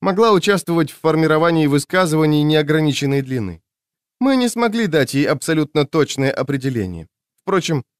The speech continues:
никому ещё не удалось удовлетворительно определить хорошо знакомое человеческое слово. На уровне предложений всё оказалось ещё сложнее и запутаннее.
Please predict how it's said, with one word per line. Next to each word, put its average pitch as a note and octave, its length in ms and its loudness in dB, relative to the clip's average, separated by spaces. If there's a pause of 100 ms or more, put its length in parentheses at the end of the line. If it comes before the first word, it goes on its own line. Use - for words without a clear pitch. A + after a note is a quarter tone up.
(160)
никому G3+ 420 0
ещё D3 220 2
не C#3 80 2
удалось D3+ 400 0
удовлетворительно B2+ 800 0
определить B2 460 -2
хорошо B2+ 360 -2
знакомое A#2+ 540 0
человеческое A2+ 640 -4
слово. F#2+ 400 -10 (800)
На F#3 120 2
уровне F#3+ 340 4
предложений F3+ 640 2
всё F3 200 0
оказалось E3 540 2
ещё E3 360 -2
сложнее A#2 520 0
и A2+ 80 -4
запутаннее. G2 720 -6